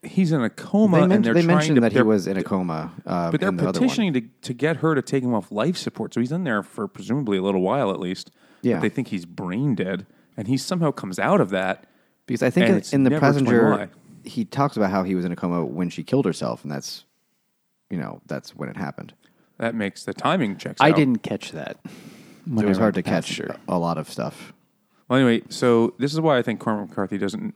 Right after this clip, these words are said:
Speaker 1: write about women, um, because he's just, he's, it's awful, and he shouldn't ever again. So he's, uh, when was this? Two years ago. Do you want me to tell you about it? Tell you or not?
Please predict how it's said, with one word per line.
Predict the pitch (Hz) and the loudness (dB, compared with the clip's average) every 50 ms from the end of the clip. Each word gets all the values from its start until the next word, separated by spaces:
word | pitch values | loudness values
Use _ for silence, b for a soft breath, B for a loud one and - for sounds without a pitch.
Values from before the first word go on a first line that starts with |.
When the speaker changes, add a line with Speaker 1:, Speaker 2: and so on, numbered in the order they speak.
| - | -8
Speaker 1:
write | 101 98 95 95 | -6 -4 -2 -2
about | 90 90 - | -2 -2 -2
women, | 107 107 107 95 90 92 95 101 _ _ _ _ - | -2 0 0 -2 -4 -6 -8 -12 _ _ _ _ -6
um, | 95 92 90 90 87 92 90 | -4 -4 -2 -2 -4 -4 -6
because | - - 110 92 98 | -4 -4 -4 -4 -4
he's | 98 85 | -6 -8
just, | - - - - - | -10 -12 -14 -10 -10
he's, | 107 90 - - - - | -10 -12 -12 -14 -16 -16
it's | - - - - - - | -14 -12 -12 -14 -10 -6
awful, | 98 101 104 95 - 98 92 90 - - | -2 -2 -2 -2 -2 -4 -4 -4 -4 -4
and | 104 98 92 | -6 -4 -2
he | 107 101 | -4 -4
shouldn't | - - 165 - 120 107 101 | 0 -2 -2 -2 -2 -2 -2
ever | 98 95 95 92 | -2 -2 -2 -4
again. | 87 87 95 90 87 85 b b b b b b b b b | -4 -4 -6 -6 -6 -10 b b b b b b b b b
So | - - 127 113 110 107 101 - - | 0 2 4 6 6 4 2 -2 -6
he's, | 131 110 101 - - _ _ _ _ _ _ _ _ _ _ - | -10 -10 -10 -12 -16 _ _ _ _ _ _ _ _ _ _ -6
uh, | 98 95 90 90 90 87 87 92 - _ _ _ _ _ _ _ _ _ _ _ - | -4 -2 -2 -2 -2 -2 -4 -6 -8 _ _ _ _ _ _ _ _ _ _ _ -16
when | 98 92 92 117 147 175 | -14 -6 -2 0 2 2
was | 185 190 160 110 - | 4 4 2 2 0
this? | - 92 90 - - - - - _ _ _ _ _ _ _ _ _ _ - | -4 -6 -6 -8 -10 -16 -18 -20 _ _ _ _ _ _ _ _ _ _ -10
Two | - - 214 | -2 0 0
years | 233 226 240 220 202 156 - | 2 2 2 2 2 0 -2
ago. | - - 87 87 - - | -4 -4 -4 -4 -4 -2
Do | - 110 | 0 0
you | |
want | 113 123 | 0 0
me | 127 110 | -2 -4
to | - - | -4 -2
tell | - 113 | -2 0
you | 117 120 127 | 0 2 0
about | 131 110 117 120 123 127 | 0 0 0 0 0 0
it? | 135 139 - _ _ _ _ - | -2 -4 -4 _ _ _ _ -2
Tell | - 139 160 | 0 2 2
you | 165 165 | 2 2
or | - 123 110 101 | 2 0 0 0
not? | 98 95 92 85 85 85 - - | 0 -2 -2 -4 -4 -6 -10 -14